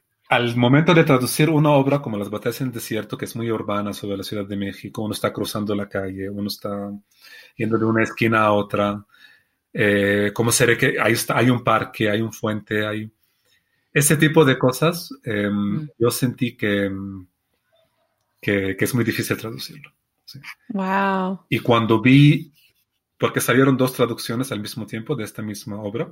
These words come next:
Speaker 1: que fue muy curioso, porque es una obra del ochenta y uno, ¿no? Y de repente salen juntas en dos mil,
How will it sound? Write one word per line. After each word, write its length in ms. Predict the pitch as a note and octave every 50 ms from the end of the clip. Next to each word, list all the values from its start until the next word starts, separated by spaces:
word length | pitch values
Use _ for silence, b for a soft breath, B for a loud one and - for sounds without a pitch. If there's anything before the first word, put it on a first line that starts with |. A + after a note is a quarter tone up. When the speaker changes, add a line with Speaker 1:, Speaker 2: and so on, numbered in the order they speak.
| -
Speaker 1:
que 80 | - A2
fue 140 | - - G#2+
muy 160 | G#2 G#2 G2
curioso, 420 | - - G2+ G2+ G#2 G#2 - F#3
porque 180 | - - - G#2
es 80 | F#2+ -
una 100 | G#2 G#2
obra 140 | G2+ A2 G#2
del 100 | G#2 G2
ochenta 380 | F#2+ - - G#2 G2 - G#2
y 80 | G#2+ B2+
uno, 160 | D3+ C#3+ A#2+
¿no? 180 | A#2 C#3 D#3+ D#3+
Y 80 | - A#2
de 100 | G2+ G2
repente 320 | G2+ - - G#2 G2+ - -
salen 260 | - A2+ G#2 G#2 G2
juntas 480 | - - G#2 G2+ G2+ - G#2 - - _ _ _ -
en 100 | C3+ G#2
dos 220 | G2+ F#2+ - -
mil, 220 | A#2 G#2 G#2+ A2